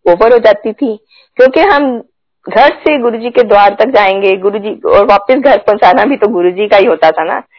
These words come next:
ब्लेसिंग्स देते थे वो हमें। So, गुरुजी को यही लगता था मेरी संगत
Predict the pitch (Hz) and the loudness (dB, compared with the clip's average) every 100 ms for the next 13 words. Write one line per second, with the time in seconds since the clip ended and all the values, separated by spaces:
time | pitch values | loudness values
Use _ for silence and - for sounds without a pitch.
0 | _ - 180 - 208 202 190 190 190 185 | _ 0 0 2 -4 -4 -2 -2 0 0
1 | 180 247 175 175 _ _ _ _ - 196 | 0 -2 -6 -8 _ _ _ _ 0 2
2 | 190 190 202 202 220 233 214 196 190 190 | 2 2 0 -2 0 2 2 2 0 -2
3 | 190 262 196 185 208 180 180 175 | -2 -4 -4 -6 -8 -6 -4 -6